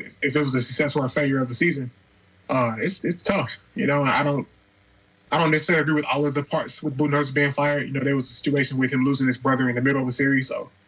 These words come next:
you know, the human aspect of it, you know, you, you think about that too. But, um, I don't know. I think, yeah, there's, there's so much pressure to win a championship that, you know, if you don't get it done, especially if you have a stacked roster and, and the right situation, you know, you're looked at as a failure.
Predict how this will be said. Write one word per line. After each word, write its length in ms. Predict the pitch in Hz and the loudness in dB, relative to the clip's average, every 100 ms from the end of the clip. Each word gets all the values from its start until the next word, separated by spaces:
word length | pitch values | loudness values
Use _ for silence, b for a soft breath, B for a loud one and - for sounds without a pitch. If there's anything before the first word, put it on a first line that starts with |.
| _ _ _ | _ _ _
you 80 | - | 0
know, 100 | 165 | 2
the 80 | 139 | 2
human 240 | 143 170 | 2 2
aspect 340 | 139 135 143 131 | 2 0 0 2
of 160 | 127 | 0
it, 140 | 123 - | 0 -4
you 80 | 139 | -4
know, 80 | |
you, 160 | 131 131 | -2 0
you 120 | 127 | 0
think 180 | 135 147 | 2 2
about 220 | 131 131 | 2 0
that 140 | 139 131 | 0 0
too. 200 | 185 147 | 0 0
But, 200 | - - _ _ _ _ _ _ - 139 | -2 -4 _ _ _ _ _ _ -2 0
um, 480 | 127 117 117 110 - _ _ - - _ _ _ - | 2 0 -2 -8 -12 _ _ -20 -20 _ _ _ -6
I 40 | 214 | 0
don't 120 | 185 | 2
know. 80 | 185 | 2
I 100 | 160 | 2
think, 240 | 190 170 - | 0 -2 0
yeah, 180 | 175 147 | 2 2
there's, 180 | 151 | 2
there's 200 | 143 151 | 0 -2
so 80 | 175 | 0
much 200 | 165 151 | -2 -2
pressure 220 | 170 151 | 0 0
to 80 | 143 | 0
win 160 | 131 143 | 2 2
a 60 | |
championship 600 | 135 156 151 156 156 175 139 | 0 -2 -2 -2 -2 -2 -2
that, 260 | 143 127 | -2 -2
you 120 | 151 | 0
know, 120 | 151 143 | 0 2
if 100 | 131 | 2
you 80 | |
don't 220 | 143 151 139 | 2 0 0
get 120 | 147 | 0
it 80 | 131 | 2
done, 320 | 143 147 143 _ _ _ _ _ - | 0 0 -4 _ _ _ _ _ -6
especially 300 | - 143 139 | -2 0 2
if 40 | |
you 100 | 151 | 2
have 100 | 135 | 0
a 40 | |
stacked 240 | 127 147 135 | -2 -4 -2
roster 360 | 143 143 - | 0 -2 -2
and, 140 | 139 123 | -2 -2
and 140 | 127 | 0
the 60 | 131 | 0
right 160 | 143 | 0
situation, 520 | 135 135 131 147 139 127 | -2 -2 2 2 0 -2
you 100 | 127 | 0
know, 180 | 123 123 | 0 0
you're 180 | 131 143 | 0 2
looked 180 | 147 135 | 2 0
at 100 | 131 | 0
as 100 | 123 | 0
a 60 | |
failure. 360 | 117 151 185 147 | 0 -2 -2 -8